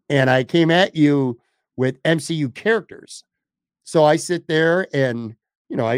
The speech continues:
I, I made a list of my ten. I like to make a list of ten in case, you know, you're gonna take some of the ones that I like as well. <laughs> And then just an hour or so before we started taping, Joe's like,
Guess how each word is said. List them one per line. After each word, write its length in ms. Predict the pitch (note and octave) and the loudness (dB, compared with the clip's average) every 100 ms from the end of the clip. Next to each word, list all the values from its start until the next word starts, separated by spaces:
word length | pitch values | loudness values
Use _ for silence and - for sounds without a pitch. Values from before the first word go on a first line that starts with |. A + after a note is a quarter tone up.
| D3 | -2
I, 200 | D3 C3 | -4 -4
I 40 | B2+ | -6
made 320 | A2+ B2 C3+ | -6 -4 -2
a 40 | B2 | -2
list 280 | B2+ C3 | -4 -6
of 200 | A#2+ F#2+ | -8 -8
my 240 | G2 G#2+ A2+ | -6 -4 -6
ten. 460 | - A#2 G#2 B2+ | -8 -10 -8 -8
I 60 | B2 | -8
like 200 | G#2+ G#2+ | -8 -8
to 220 | A2 G2+ F#2+ - | -8 -10 -10 -8
make 180 | A#2+ | -8
a 60 | G2+ | -6
list 200 | G#2 - | -8 -10
of 120 | F#2 | -14
ten 360 | - G#2+ F2 A2 | -10 -8 -8 -10
in 80 | B2 | -8
case, 240 | A#2 A2 | -6 -4
you 120 | C3 | -2
know, 80 | G2+ | -2
you're 180 | G2 G#2 | -2 -2
gonna 160 | G2+ G2 | -4 -4
take 200 | G#2+ F#2 | -6 -6
some 160 | G#2 | -6
of 60 | F#2 | -4
the 60 | |
ones 280 | F2+ F2+ F2+ | -6 -6 -6
that 200 | G2 F2+ - _ _ _ _ - | -6 -8 -10 _ _ _ _ 0
I 100 | A2+ | 0
like 240 | G2+ F#2+ | 0 -2
as 140 | F#2 | -6
well. 380 | G#2 C3+ B2+ A2 _ | 0 2 2 0 _
<laughs> 580 | _ _ _ _ _ | _ _ _ _ _
And 320 | - C3+ - E3 | -4 -2 0 2
then 360 | C4 D#4+ F3+ - _ - | 2 2 -2 -6 _ -4
just 160 | F#4 | 0
an 160 | F#4+ A#3 | 2 4
hour 200 | G#3 B3 A3 | 4 6 6
or 40 | F#3+ | 6
so 320 | F#3 F3+ E3+ | 4 2 0
before 340 | D3+ E3 F3+ | -4 -4 0
we 80 | F3 | 0
started 360 | E3+ F#3 E3 C#3 | 0 0 0 -2
taping, 580 | F3 G3 F#3 C#3+ C#3 C#3 _ _ _ - | -2 -2 -2 -2 -2 -8 _ _ _ -8
Joe's 240 | F3+ F#3 | -6 -2
like, 180 | F#3 | -2